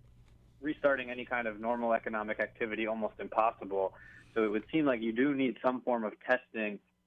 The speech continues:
to really begin to relax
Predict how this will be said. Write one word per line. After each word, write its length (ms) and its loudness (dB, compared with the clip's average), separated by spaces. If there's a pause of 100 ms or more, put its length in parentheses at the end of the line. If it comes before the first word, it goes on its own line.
(120)
to 420 2 (800)
really 420 4
begin 580 0
to 100 0
relax 440 2